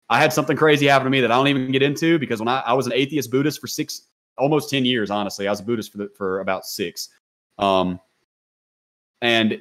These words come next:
it changed my life to the point where I am today. So I'm no longer a practicing Buddhist, but I definitely would recommend it to people that are, like, atheists or trying to get into spirituality. It really gave me a lot of peace. I don't know that the epiphany would have happened that way.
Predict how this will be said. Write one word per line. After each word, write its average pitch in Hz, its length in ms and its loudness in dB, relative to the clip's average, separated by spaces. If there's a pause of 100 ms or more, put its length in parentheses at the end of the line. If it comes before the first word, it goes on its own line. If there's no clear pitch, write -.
it 143 220 4
changed 139 300 2
my 131 80 2
life 120 300 4
to - 80 -8
the 110 80 0
point 120 220 0
where 107 100 0
I 101 80 2
am 98 100 0
today. 90 380 -2 (180)
So - 180 -2
I'm 135 80 4
no 156 120 6
longer 143 220 4
a 123 40 4
practicing 110 360 0
Buddhist, 101 380 -4
but 110 140 -2
I 110 80 -4
definitely 120 380 -2
would 107 100 -2
recommend 104 320 -2
it 98 80 -6
to - 60 -20
people 101 240 -6
that 92 80 -2
are, 90 80 -2
like, 90 180 -2
atheists 101 360 -2
or 90 40 -8
trying 95 220 -4
to 87 60 -6
get - 100 0
into 110 120 2
spirituality. 95 680 -2
It 90 80 -8
really 104 160 0
gave 98 200 0
me 98 60 -6
a 92 60 -4
lot 92 120 0
of 90 80 -6
peace. 101 360 -4 (680)
I 135 100 4
don't 160 280 2
know 143 180 6
that 135 180 2
the 127 100 4
epiphany 127 400 2
would 117 140 0
have 110 60 -4
happened 113 360 -2
that 135 140 -2
way. 151 320 0